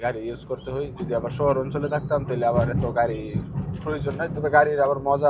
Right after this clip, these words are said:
আছে আলাদা, গাড়ি থাকলে, নিজস্ব গাড়ি থাকলে, নিজের গাড়িতে নিজের ডিউটি যাইবেন আইবেন, এটার আলাদা একটা অনেক কিছু, এটার আলাদা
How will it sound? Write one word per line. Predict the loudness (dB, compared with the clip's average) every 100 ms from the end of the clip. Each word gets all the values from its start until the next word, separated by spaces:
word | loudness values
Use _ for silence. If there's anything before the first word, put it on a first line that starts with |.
| 4
আছে | 2
আলাদা, | 0 0 -2 -2
গাড়ি | -2 -2
থাকলে, | -4 -4 -8 -6
নিজস্ব | -10 -12 -12 -4
গাড়ি | -4 -4
থাকলে, | -8 -6 -10 -8 -10 -10 -10 -8
নিজের | -8 -4 0
গাড়িতে | 0 0 -4 -8 -6
নিজের | -6 -6 -6
ডিউটি | -10 -10 -2
যাইবেন | -2 0 -2 -4
আইবেন, | -6 -6 -4
এটার | -4 -2 -2
আলাদা | -4 -4 -6
একটা | -4 0 0 0 -4 -8 -12 -14 -16 -10
অনেক | -6 -6 -6
কিছু, | -6 -6 -6 -8 -12 -12 -12
এটার | -8 -4 -2
আলাদা | -2 -4